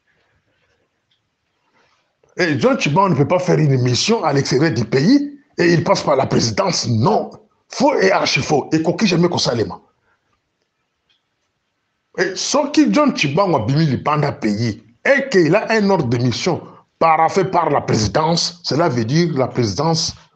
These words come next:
a quoi assumer conséquence.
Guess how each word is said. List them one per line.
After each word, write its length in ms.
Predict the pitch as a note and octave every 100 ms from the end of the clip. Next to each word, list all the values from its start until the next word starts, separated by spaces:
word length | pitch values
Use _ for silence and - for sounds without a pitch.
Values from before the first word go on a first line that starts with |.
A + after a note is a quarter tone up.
| _ _ _ _ _ _ _ _ _ _ _ -
a 100 | B2
quoi 220 | - B2+
assumer 560 | A#2+ - C3 A#2 C#3+ C#3+
conséquence. 1160 | A#2 G2+ - G2+ D3 C#3 A2+ F2 - - -